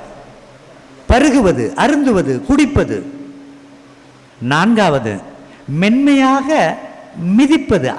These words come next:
அதப்புதல் மோ. நம்ம ஒரு வார்த்தை சொல்லுவோம், "ஏன்டா அதம்புற?" அப்படின்னு கேட்போம்ல, அந்த அதப்புதல்.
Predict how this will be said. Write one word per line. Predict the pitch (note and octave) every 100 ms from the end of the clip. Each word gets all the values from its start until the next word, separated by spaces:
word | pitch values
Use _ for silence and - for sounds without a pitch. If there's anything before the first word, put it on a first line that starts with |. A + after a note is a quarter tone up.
| D#3
அதப்புதல் | G3+ D4 D4 D4+ C4+ C#4 G#3+
மோ. | C#3 - - - - - - - -
நம்ம | F3 F#3+
ஒரு | F#3+
வார்த்தை | A#3+ B3 G3+
சொல்லுவோம், | F#3+ C#3 - - -
"ஏன்டா | A#3 C#4+ C#4+
அதம்புற?" | A3 G#3+ B3+ B3
அப்படின்னு | A#3 C#4+ A#3+ G3+ A3
கேட்போம்ல, | G3 G3+ G3 F#3+ E3 A#2 - -
அந்த | F3+ F3
அதப்புதல். | E3+ A3+ D4 - E3+ A2